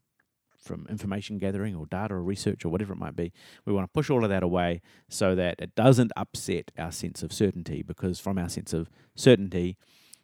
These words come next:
uh, we've got this sense of comfort and grounding and foundation and meaning, right? So it's,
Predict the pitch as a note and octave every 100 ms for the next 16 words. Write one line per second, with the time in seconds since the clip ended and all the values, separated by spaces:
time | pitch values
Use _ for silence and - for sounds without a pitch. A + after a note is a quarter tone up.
0 | - - D#2+ D#2+ - F#2 F2 D#2 E2 E2+
1 | - - - - E2 D#2+ D2 - _ -
2 | E2 - C#2 - E2 - D2+ E2 D2 D2
3 | C#2+ C2 - F2 G2+ B2 A#2+ - - _
4 | _ - F2 - G#2 F2 - -